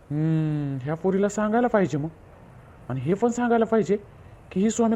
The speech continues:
तुलाच बघायला आला होता आणि तुला फसवतोय, आणि माझ्या बायकोसोबत लग्न केलंय, तिला फसवतोय.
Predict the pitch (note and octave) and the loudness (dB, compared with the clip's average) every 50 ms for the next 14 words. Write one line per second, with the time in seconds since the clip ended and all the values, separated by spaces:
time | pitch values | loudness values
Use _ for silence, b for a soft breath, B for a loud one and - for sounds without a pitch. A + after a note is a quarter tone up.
0 | - A3+ A3 A#3 G#3+ G3+ A3 G#3 F#3+ F#3 F3+ F3 F3 E3 D#3+ E3 E3+ F#3+ F#3 F3+ | 2 2 2 2 2 2 2 4 4 4 4 4 4 2 2 0 -2 -2 -2 0
1 | A3+ A#3 B3 A3+ - A3+ - G3+ F3+ - D3+ E3 D#3+ B B B B B B B | 2 2 2 2 2 2 2 0 0 0 -2 -4 -4 B B B B B B B
2 | B B - - E3 F3+ E3+ F#3 F#3+ F#3 B3 A#3+ B3+ B3+ B3+ B3 B3+ A#3 A#3+ F#3+ | B B -8 -4 -2 0 0 0 2 2 4 4 4 2 2 2 2 2 4 4
3 | A3 G3 F#3+ F#3 E3+ F3+ F#3 E3 D#3+ D#3+ - A#3 C4 D4 C#4 - A3+ G#3+ G3+ F#3+ | 4 4 4 2 2 2 2 2 2 0 2 2 2 2 2 2 0 2 2 0
4 | F3 - D#3+ | 0 0 -2